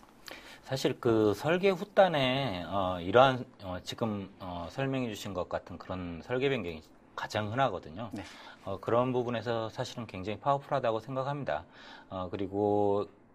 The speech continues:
Speaker 1: 또 기존의 어떤 그 히스토리 구조를,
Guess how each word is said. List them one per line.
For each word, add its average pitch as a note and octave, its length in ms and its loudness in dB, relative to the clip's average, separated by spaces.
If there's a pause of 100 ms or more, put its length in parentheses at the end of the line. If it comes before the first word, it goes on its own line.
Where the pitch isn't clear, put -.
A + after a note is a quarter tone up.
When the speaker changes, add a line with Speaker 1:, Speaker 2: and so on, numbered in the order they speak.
(280)
Speaker 1:
또 G#2+ 360 4
기존의 D3 420 2
어떤 G2 460 0
그 F2+ 140 -8
히스토리 C#3+ 400 -4
구조를, E2+ 580 -6